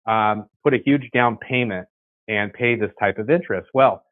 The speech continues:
first off, to go get a conventional loan, you can't own more than four properties. So a lot of, there's a lot of landlords, there's a lot of investors out there that are, you know, they've got portfolios and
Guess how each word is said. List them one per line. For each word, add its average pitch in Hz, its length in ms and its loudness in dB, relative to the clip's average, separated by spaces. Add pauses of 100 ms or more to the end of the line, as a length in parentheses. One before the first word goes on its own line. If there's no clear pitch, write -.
(280)
first 190 240 -2
off, 123 220 4
to - 60 -10
go 139 220 2
get 175 140 2
a 123 60 0
conventional 117 840 -2
loan, 90 300 -6 (800)
you 123 100 -6
can't 160 400 -2
own 131 280 2
more 113 200 2
than 107 260 -2
four 104 160 2
properties. 101 520 -2 (440)
So 117 240 -2 (160)
a 117 80 -2
lot 175 260 2
of, 120 140 -2 (640)
there's 127 140 -4
a 143 60 0
lot 120 260 4
of 151 120 2
landlords, 123 560 2
there's 107 140 -2
a 107 60 2
lot 107 220 4
of 135 80 0
investors 117 560 0
out 95 220 0
there 98 280 -6 (420)
that 107 180 -4
are, 110 220 -2 (220)
you 117 80 -6
know, 107 140 -4
they've 113 260 -6
got 117 280 2
portfolios 110 680 0 (680)
and 107 360 -2